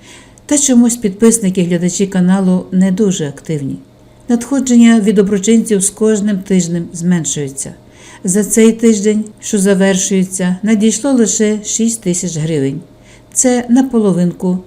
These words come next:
F P V-дрона. Я розумію, що всі зараз готуються до зими, та й інфляція з'їдає частину доходів. Але якщо ми, друзі, перестанемо допомагати нашим захисникам на передовій, то як вони зможуть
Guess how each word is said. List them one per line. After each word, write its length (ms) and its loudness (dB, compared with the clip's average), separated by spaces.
F 80 -2
P 100 -6
V-дрона. 440 -6
Я 200 4
розумію, 520 2
що 260 -6
всі 300 -2
зараз 300 0
готуються 540 -4
до 100 -4
зими, 500 2
та 80 -4
й 160 0
інфляція 720 -6
з'їдає 480 -4
частину 440 -8
доходів. 520 -6
Але 180 2
якщо 400 2
ми, 140 4
друзі, 500 2
перестанемо 680 2
допомагати 680 0
нашим 400 0
захисникам 840 0
на 80 2
передовій, 760 -2
то 120 -4
як 420 -2
вони 220 -2
зможуть 640 -4